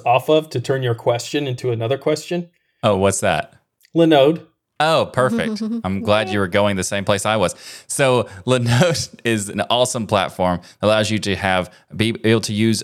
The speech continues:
Speaker 2: any kind of system, whether you wanted to set up a Minecraft server or you wanna set up your own website. You can do all of this stuff on Linode, and you can get started by going to linode dot com slash tux. That's linode dot com slash T U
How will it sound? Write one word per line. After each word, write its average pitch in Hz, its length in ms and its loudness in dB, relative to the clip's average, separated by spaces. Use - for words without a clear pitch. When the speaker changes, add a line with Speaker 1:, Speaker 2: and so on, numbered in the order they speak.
Speaker 2:
any 113 260 0
kind 107 300 -2
of 95 160 -2
system, 107 360 -6
whether 95 160 2
you 92 80 0
wanted 92 200 0
to - 100 -12
set 90 200 -2
up 87 160 -4
a 82 80 -4
Minecraft 95 500 -2
server 101 460 -2
or 110 100 2
you 117 40 4
wanna 120 140 2
set 120 180 -2
up 113 80 -4
your 120 80 0
own 117 140 0
website. 110 380 0
You 82 80 -4
can 87 140 -4
do 82 140 -2
all 101 180 4
of 101 60 0
this 95 120 -2
stuff 90 300 -6
on 98 200 0
Linode, 78 400 -2
and 98 260 -4
you 104 80 0
can 101 140 -2
get 98 100 -2
started 123 400 0
by 92 120 2
going 90 160 0
to 87 60 -2
linode 98 340 0
dot 101 260 2
com 92 300 -2
slash - 420 -4
tux. - 340 -6
That's - 200 -6
linode 98 340 0
dot 95 260 0
com 92 260 -2
slash 85 420 -4
T 98 480 -6
U 82 380 -6